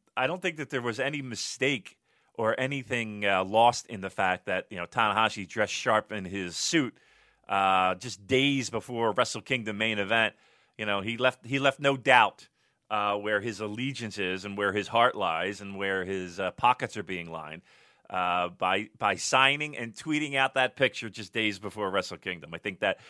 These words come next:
I think that might be a little significant, maybe a little, uh, what do we say, throwing a little shade, uh, on, on some people. So, uh,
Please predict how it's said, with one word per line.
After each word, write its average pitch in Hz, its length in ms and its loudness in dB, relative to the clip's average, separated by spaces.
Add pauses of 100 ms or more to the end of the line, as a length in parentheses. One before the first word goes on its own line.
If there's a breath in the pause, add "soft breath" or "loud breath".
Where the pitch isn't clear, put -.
(180 loud breath)
I 208 60 -6
think 226 120 -2
that 226 100 4
might 185 120 2
be 175 60 0
a 156 80 4
little 185 360 4
significant, 151 720 -4
maybe 151 240 0
a 139 80 6
little, 135 460 2
uh, 113 240 8 (600 soft breath)
what 151 180 -2
do 135 80 -2
we 127 80 -2
say, 117 180 -2
throwing 156 260 2
a 156 40 -2
little 143 160 0
shade, 120 640 4 (220)
uh, 90 300 -4
on, 92 200 -8 (120)
on 92 160 -10
some 90 320 -14
people. 87 440 -14
So, 85 360 -6
uh, 87 180 -4